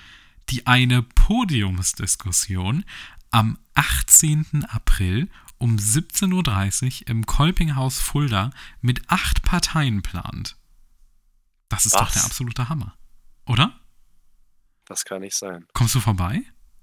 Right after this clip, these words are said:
Speaker 2: Ich komm vorbei. Kommst du vorbei?
Speaker 1: Also, ja,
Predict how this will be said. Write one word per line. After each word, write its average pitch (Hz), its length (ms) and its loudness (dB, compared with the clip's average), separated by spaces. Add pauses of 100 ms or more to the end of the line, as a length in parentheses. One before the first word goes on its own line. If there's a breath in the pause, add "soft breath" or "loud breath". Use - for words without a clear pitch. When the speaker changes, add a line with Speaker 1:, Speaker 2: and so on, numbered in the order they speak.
(380)
Speaker 2:
Ich - 200 -10
komm 90 180 -10
vorbei. 113 400 0
Kommst - 240 -14
du 101 40 -12
vorbei? 160 460 2 (320)
Speaker 1:
Also, 120 320 0 (540 loud breath)
ja, 110 460 0